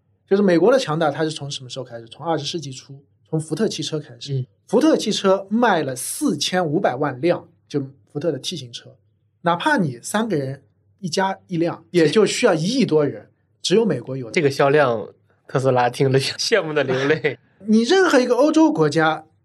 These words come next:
Speaker 1: 都达不到这个。那么你从企业的财务数据上看，就是说你的研发费用、你的营销费用是除以四千五百，不是除以五百，也不是除以一百，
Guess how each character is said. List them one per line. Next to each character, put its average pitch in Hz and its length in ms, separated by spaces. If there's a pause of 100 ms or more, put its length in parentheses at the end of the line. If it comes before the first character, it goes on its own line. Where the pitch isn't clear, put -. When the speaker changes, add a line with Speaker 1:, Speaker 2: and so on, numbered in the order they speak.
Speaker 1:
都 247 120
达 156 260
不 220 80
到 254 160
这 139 160
个。 - 140 (240)
那 240 100
么 208 280
你 175 120
从 196 180
企 151 200
业 190 100
的 156 260 (280)
财 147 200
务 170 320
数 - 160
据 139 120
上 127 180
看， 123 240
就 156 100
是 156 80
说 160 80
你 127 140
的 160 360
研 160 260
发 226 160
费 190 160
用、 127 180 (320)
你 147 160
的 151 80
营 151 260
销 226 200
费 190 160
用 107 160 (360)
是 - 160
除 202 440
以 196 120
四 214 240
千 190 240
五 143 120
百， 135 240 (160)
不 190 120
是 269 80
除 202 240
以 185 80
五 131 220
百， - 300 (260)
也 156 140
不 226 120
是 233 40
除 - 160
以 180 120
一 175 80
百， - 240